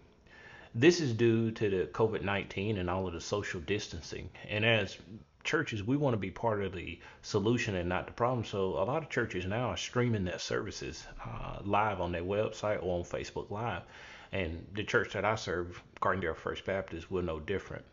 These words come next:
So as I've sat here at my house, at my desk, my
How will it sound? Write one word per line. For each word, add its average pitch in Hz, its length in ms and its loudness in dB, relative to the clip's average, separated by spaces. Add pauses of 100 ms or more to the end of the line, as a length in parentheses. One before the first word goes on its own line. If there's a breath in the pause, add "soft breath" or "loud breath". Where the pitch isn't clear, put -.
(640 loud breath)
So 123 520 4 (320)
as 175 220 6
I've 139 220 2
sat 127 400 2
here 90 500 0 (260)
at 107 240 -4
my 117 120 4
house, 98 640 -2 (160)
at - 160 -2
my 104 100 2
desk, 92 480 2
my 92 240 -2